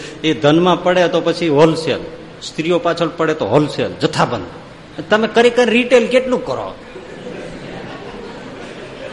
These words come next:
ના, ના, કેમ ભાઈ? આ ભાઈ ખોટી વાત છે,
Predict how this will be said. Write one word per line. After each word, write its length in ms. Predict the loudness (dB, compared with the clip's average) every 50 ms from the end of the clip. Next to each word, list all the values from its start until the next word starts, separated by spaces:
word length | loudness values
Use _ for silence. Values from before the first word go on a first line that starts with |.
| -14 -14 -14 -14 -12 -12 -12 -12 -12 -12 -14 -12 -12 -12 -12 -12 -12 -12 -12 -12 -12 -12 -12 -12 -14 -12 -2 4
ના, 100 | 6 6
ના, 260 | 8 8 8 6 4
કેમ 240 | 4 4 4 4 6
ભાઈ? 180 | 6 4 4
આ 160 | 4 4 0 0
ભાઈ 160 | -2 -4 -6 -6 -8 -10 -12 -12 -14 -12 -12 -12 -10 -10 -8 -8 -8 -8 -8 -8 -6 -6 -8 -8 -6 -6 -6 -6 -6 -6 -6 -6 -6 -6 -8 -8 -8 -6 -6 -6 -6 -6 -6 -6 -6 -6 -8 -8 -8 -8 -8 -10 -6 -2 0 0 0 -2 -8 -12 -12 -12 -12 -12 -12 -12 -12 -12 -12 -12 -12 -12 -14 -14 -14 -14 -14 -14 -14 -14 -14 -14 -16 -16 -16 -18 -14 0
ખોટી 240 | 4 4 4 6 6
વાત 180 | 6 4 4 4
છે, 100 | 0